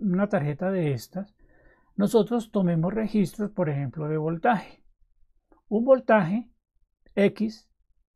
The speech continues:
alterno, o, o directo, lo traigamos aquí a la tarjeta, la tarjeta lo convierte a digital, lo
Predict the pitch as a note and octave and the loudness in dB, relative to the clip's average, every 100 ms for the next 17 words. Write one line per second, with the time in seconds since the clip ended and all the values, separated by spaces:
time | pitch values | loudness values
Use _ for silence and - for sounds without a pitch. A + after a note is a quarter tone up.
0 | _ E3+ B2+ F3 F3+ E3+ F3 F3 F3 - | _ -12 -2 4 4 4 -2 -4 -6 -12
1 | _ _ _ _ _ D#3 C#3+ C3+ C3+ C3 | _ _ _ _ _ -2 0 0 -2 -2
2 | B2+ C3 B2+ A#2 A#2+ _ _ _ _ _ | -4 -4 -6 -10 -14 _ _ _ _ _
3 | G#3 A#3 A#3 G3 - G#3 G#3 - - - | 4 6 6 4 2 -4 -4 -20 -20 -20
4 | _ - F3 D#3+ D3+ D3+ D3+ D3 D3 C#3+ | _ -6 4 6 6 6 6 4 2 -2
5 | - _ _ - _ _ _ _ - F#3 | -6 _ _ -20 _ _ _ _ 4 4
6 | E3+ F#3 A3+ G#3+ F3+ E3 D#3+ F3+ A#3+ A3+ | 6 4 2 2 0 0 0 0 -2 0
7 | A3 E3+ G#3 B3 G#3 F3 F3 C#3 D#3+ D#3+ | 0 0 -6 -4 -6 -4 -4 -4 -4 -4
8 | F3 F3+ - - F3 D3+ C3+ C#3+ C3+ C#3 | 0 0 0 -8 -6 -4 -4 -6 -2 2
9 | E3 E3 - G3+ G#3 A3 - F#3 A3 G#3+ | 2 0 0 2 0 -2 -2 -2 -2 -2
10 | A3+ - G#3 G#3+ - - _ _ - _ | -2 4 6 4 -2 -18 _ _ -20 _
11 | _ - F3 E3+ E3 D#3+ D#3 D#3 - | _ 2 6 10 10 10 8 6 2